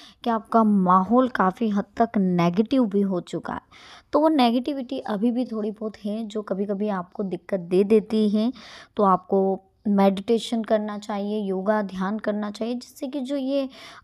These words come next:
प्रॉब्लम है ये काफ़ी हद तक दूर हो सकती है। तो देखिए, सबसे पहले तो ये बताना चाहेंगे कि बहुत अच्छी सोच है आपकी,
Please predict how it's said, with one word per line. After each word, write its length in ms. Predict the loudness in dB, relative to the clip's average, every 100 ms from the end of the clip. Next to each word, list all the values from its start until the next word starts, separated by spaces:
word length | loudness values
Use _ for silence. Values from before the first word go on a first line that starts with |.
| 2
प्रॉब्लम 760 | 4 4 4 4 4 2 2
है 200 | 4 4
ये 220 | 2 0 -2
काफ़ी 360 | 0 -2 -4
हद 200 | -6 -6 -8
तक 80 | -8
दूर 340 | -4 -4 -4
हो 160 | -6 -8
सकती 360 | -8 -8 -4
है। 60 | -4
तो 200 | -2 -2
देखिए, 440 | -2 -2 0 0 -2 -12 -20 -6
सबसे 320 | -2 0 0
पहले 320 | 0 0 -2 -4
तो 100 | -4
ये 200 | -2 -2
बताना 400 | -4 -4 -4 -6
चाहेंगे 460 | -4 -4 -2 -4
कि 140 | -2 -4
बहुत 360 | -4 -8 -8
अच्छी 260 | -8 -8 -10
सोच 440 | -8 -8 -8 -6
है 60 | -8
आपकी, 520 | -8 -10 -10 -8 -8